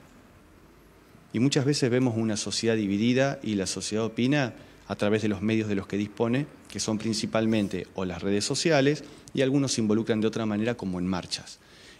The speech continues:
En esta situación particular va a tener la posibilidad de actuar, de formar parte y de, con una verdadera conciencia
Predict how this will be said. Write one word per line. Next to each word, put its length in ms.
En 160
esta 500
situación 460
particular 600
va 40
a 60
tener 200
la 140
posibilidad 840
de 160
actuar, 640
de 120
formar 600
parte 440
y 80
de, 100
con 140
una 180
verdadera 540
conciencia 800